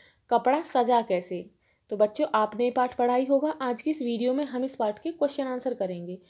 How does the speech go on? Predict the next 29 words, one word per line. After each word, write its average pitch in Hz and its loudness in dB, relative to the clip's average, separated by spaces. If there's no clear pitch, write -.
तो 214 -4
बच्चों, 226 0
वीडियो 233 0
को 233 -2
शुरू 247 -4
करने 269 0
से 285 -2
पहले 277 2
आप 226 0
हमारे 214 -2
चैनल 214 -2
को 214 -2
सब्सक्राइब 233 -2
कर 262 0
लें 330 -2
ताकि 254 4
आपको 285 4
आने 220 0
वाले 240 6
वीडियोज़ 220 0
के 233 -4
नोटिफिकेशन 196 -6
मिलते 185 -2
रहें। 185 -6
तो 190 -4
बच्चों, 190 -2
शुरू 240 -4
करते 254 -2
हैं। 311 -4